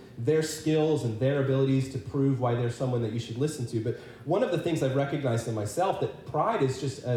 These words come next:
it's another self-deception where maybe I'm telling myself stories about myself in order to prevent myself from having to deal with the reality of my own life. So it may not be that I'm, like, boisterous and proud and, like, kind of convincing everybody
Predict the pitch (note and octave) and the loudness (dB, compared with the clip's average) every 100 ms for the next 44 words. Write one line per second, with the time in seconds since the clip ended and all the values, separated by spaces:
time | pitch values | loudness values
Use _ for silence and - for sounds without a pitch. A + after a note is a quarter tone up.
0 | A2 A#2+ B2+ C#3+ F3+ E3 - B2+ B2 A2+ | 0 -2 0 2 0 -2 -2 -2 -2 -8
1 | - D#3+ D3+ - - G2+ B2 - - - | -6 -4 -4 -6 -8 -6 -8 -12 -20 -20
2 | - C#3+ C#3 D3+ G3+ G#3+ C#3 B2 C3 D#3 | -4 0 2 2 2 2 0 -2 -2 0
3 | F3 E3+ E3+ E3+ - - C3 D3+ D#3 D#3+ | 0 0 -2 -2 -4 -4 -2 0 -2 -2
4 | D#3+ D#3 D3 E3+ F3 A#2 A#2 D3 C#3 B2 | -2 -2 -2 -2 -2 -4 0 0 0 -2
5 | A#2+ A2+ A#2+ C#3 D3+ D#3+ D3 A#2 G#2+ A#2 | -2 -2 -2 -4 -4 -2 -2 -4 -2 -2
6 | A#2 A2 F#2+ G#2+ A2+ G2+ G2 F#2+ G#2 G2+ | -4 -6 -6 -4 -2 -4 -6 -4 -2 -2
7 | F#2 G2+ F2+ F2+ G#2 - - - - - | -6 -10 -8 -8 -8 -8 -14 -20 -20 -20
8 | - - F3 E3 D3+ F3+ A#3 C#3 - C3+ | -20 -2 2 2 2 2 2 0 0 2
9 | D3 B2 A#2 G#2+ - - A2+ B2+ - A2+ | 2 2 0 -2 -4 -4 0 -2 -2 -4
10 | G2+ F#2+ G2 G2 A2+ A#2 B2+ G#2+ G#2 G2 | -4 -6 -10 -8 -4 -2 0 0 0 -4
11 | G2 F#2+ - G#2 - G2+ G#2 C3+ C3 A2 | -6 -8 -6 -8 -6 -6 -2 -2 -2 -2
12 | G#2+ G#2+ G#2 G2 | -2 -4 -4 -6